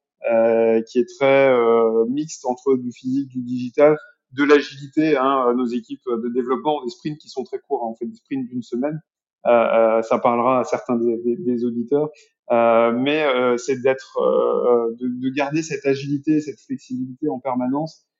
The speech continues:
euh, cette capacité d'innover, de sortir des, des, des nouveaux produits, euh, très rapidement. Et, euh, pour ça, il n'y a pas de secret. Effectivement, il faut avoir, faut avoir les bonnes personnes,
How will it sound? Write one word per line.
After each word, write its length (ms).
euh, 120
cette 200
capacité 560
d'innover, 540
de 80
sortir 380
des, 120
des, 160
des 160
nouveaux 300
produits, 500
euh, 960
très 160
rapidement. 640
Et, 60
euh, 340
pour 140
ça, 180
il 20
n'y 60
a 40
pas 120
de 40
secret. 320
Effectivement, 440
il 60
faut 140
avoir, 640
faut 100
avoir 260
les 120
bonnes 200
personnes, 420